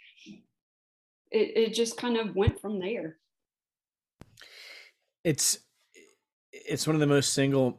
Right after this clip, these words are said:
Speaker 2: one of the single most important pieces and moments for, um, entrepreneurs and business people is when they make that initial sale. It, it's when it's,
Speaker 1: Mm-hmm.
Speaker 2: it's that, 'cause it's so much more than the dollars that you get.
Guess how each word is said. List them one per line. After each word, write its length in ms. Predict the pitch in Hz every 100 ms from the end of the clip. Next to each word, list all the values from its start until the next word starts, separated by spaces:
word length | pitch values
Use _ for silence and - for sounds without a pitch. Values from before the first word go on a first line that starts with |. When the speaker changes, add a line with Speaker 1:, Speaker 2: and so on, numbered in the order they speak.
| - -
Speaker 2:
one 220 | 139 147
of 160 | 131
the 200 | 123 127
single 460 | 123 - 131 131 123
most 360 | 110 110 110 113
important 440 | 104 107 98 98
pieces 580 | - 95 95 90 - -
and 180 | 131 113
moments 520 | 107 104 101 98 - -
for, 400 | - 104 98 98
um, 340 | 110 95 85 85 - 113
entrepreneurs 580 | 113 - 107 101 95
and 80 | 95
business 300 | 98 98 98
people 400 | - 101 92 90 - - - - _
is 160 | - 110
when 340 | 113 110 104 101 -
they 160 | 120
make 340 | 120 123 110 -
that 180 | 113 107
initial 380 | 101 101 101
sale. 420 | 98 - 90 80 - _ _ _ _ _
It, 80 | 107 95
it's 160 | 107 -
when 320 | 117 113 104 -
it's, 200 | 113 165
Speaker 1:
Mm-hmm. 80 | 165
Speaker 2:
it's 120 | 135
that, 240 | 139 127 -
'cause 160 | 139
it's 160 | 143 -
so 200 | 165 165
much 260 | 160 135
more 300 | 123 120 120
than 140 | 101 98
the 80 | 95
dollars 460 | 107 101 104 98 98
that 100 | 87
you 100 | 95
get. 240 | 92